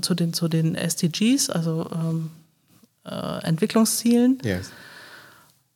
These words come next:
Speaker 1: Und eine Idee war eventuell was zu der, äh, Thematik, äh, Gleichberechtigung der Frau. Und dann habe ich gesagt, unsere Schwestern haben halt da, in, äh,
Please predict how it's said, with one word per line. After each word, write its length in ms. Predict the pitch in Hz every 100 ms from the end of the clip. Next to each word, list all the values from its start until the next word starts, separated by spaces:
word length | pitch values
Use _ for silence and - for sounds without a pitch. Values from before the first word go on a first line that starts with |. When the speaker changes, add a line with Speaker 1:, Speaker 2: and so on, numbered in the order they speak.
| _ _ _ _ _
Speaker 1:
Und 140 | 190
eine 440 | - 185 208 214 -
Idee 360 | 196 180 202 185
war 160 | 180 170
eventuell 440 | 175 190 196 175
was 160 | 180 -
zu 140 | 185
der, 340 | 175 175 170
äh, 260 | - 175 170
Thematik, 680 | 170 175 175 170 175 170 -
äh, 260 | 170 165 160
Gleichberechtigung 720 | 170 175 180 170 170 180 165
der 100 | 160
Frau. 460 | 156 - 165 214 269
Und 160 | 185
dann 120 | 185
habe 100 | 190 190
ich 60 |
gesagt, 260 | 208 196 -
unsere 300 | 196 214 220
Schwestern 680 | - 202 202 196 196 190 -
haben 200 | 185 185
halt 200 | 180 180
da, 220 | 175 180
in, 240 | -
äh, 40 | 185